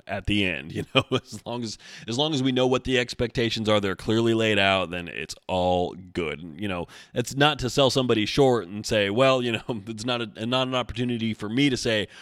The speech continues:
'I told you it was gonna suck and I told you you weren't gonna come.'" It, no, it's gonna be like, "We're gonna do the best we can, and the show's gonna come and go, and we will have done the best we can." Now, if all of these things are true, and we've got a short time frame, and, you know, it's, it's suboptimal, it's like we're not,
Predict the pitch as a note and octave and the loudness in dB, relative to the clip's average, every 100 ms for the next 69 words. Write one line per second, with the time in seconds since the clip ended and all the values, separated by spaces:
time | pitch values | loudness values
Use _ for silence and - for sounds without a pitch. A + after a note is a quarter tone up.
0 | - - A#2+ D3+ D#3+ C3+ A#2 A2 A#2 G#2 | -10 0 4 6 6 4 2 2 0 2
1 | C#3+ B2+ A2+ G#2 C3+ C#3+ A#2 A2 A#2+ A2 | 2 2 2 2 4 4 4 2 0 -2
2 | G#2 A#2+ A#2 G#2+ - G2 B2 A2+ D2+ A#1 | -2 -2 -2 -6 -8 -8 -6 -6 -8 -14
3 | - A#2+ F#2+ A2+ D#3+ E3+ C#3+ G#2+ A2+ - | -12 -10 -8 -6 -4 0 0 2 0 0
4 | A#2 G#2+ E2+ F#2+ G#2 - - _ - A2 | -6 -6 -8 -10 -16 -20 -20 _ -6 -4
5 | G2+ B2 A#2 B2 - B2 C3+ A2+ G2+ G2+ | 4 4 4 0 0 -2 0 2 2 0
6 | A2+ - G#2 G2+ G2+ G2+ F#2 G#2 G#2 G#2+ | -4 -8 -6 -6 -6 -8 -6 -6 0 0
7 | A2 G2+ G2+ G2 F2+ F2+ - F#2+ - C#2 | 0 -2 -2 -2 -4 -6 -8 -8 -8 -10
8 | B1+ - - - B2+ B2 A2+ - _ _ | -18 -20 -20 -10 0 2 2 -2 _ _
9 | B2+ A2 - D3 F#3+ G3 D3+ D#3 C#3 D#3 | 0 0 -2 2 4 2 2 0 0 -2
10 | C3+ A2+ G#2 D3 C3 G2 F2 G#2 A2 G#2+ | 0 0 2 6 6 6 2 0 2 0
11 | A2+ F#2+ - D3+ C3 A#2 C#3+ C#3+ C3+ C#3+ | 0 -4 2 2 2 -2 0 -2 -2 -2
12 | C#3+ C#3+ C#3 A#2 G#2+ G#2 G2+ G2+ F#2 - | 0 0 0 -2 0 -2 -2 -4 -6 -4
13 | A2 - - C#3 C3+ A#2 B2+ B2 B2+ B2+ | -4 -2 2 4 4 2 -2 -2 -2 -2
14 | A#2+ G#2+ G2+ G2+ G#2+ A2+ B2+ B2+ B2 | -2 -4 -6 -6 -4 0 2 2 2